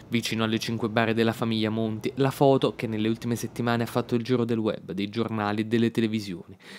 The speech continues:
quella che ritrae genitori e figli mano nella mano e alle loro spalle il panorama isolano. Sempre nella stessa parrocchia alle undici è iniziata la funzione in memoria di Nicolinka Ganceva Blagova, la donna di origine bulgare che era arrivata sull'Isola Verde per iniziare una nuova vita col suo compagno.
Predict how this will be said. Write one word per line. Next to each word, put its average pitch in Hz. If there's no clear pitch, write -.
quella 104
che 101
ritrae 101
genitori 104
e 101
figli 110
mano 113
nella 110
mano 95
e 107
alle 101
loro 101
spalle 104
il 123
panorama 120
isolano. 104
Sempre 135
nella 139
stessa 135
parrocchia 131
alle 131
undici 127
è -
iniziata 131
la 127
funzione 131
in 127
memoria 127
di 123
Nicolinka 127
Ganceva 123
Blagova, 113
la 98
donna 104
di 104
origine 110
bulgare 113
che -
era 135
arrivata 135
sull'Isola 131
Verde 123
per 139
iniziare 131
una 131
nuova 127
vita 127
col 123
suo -
compagno. 104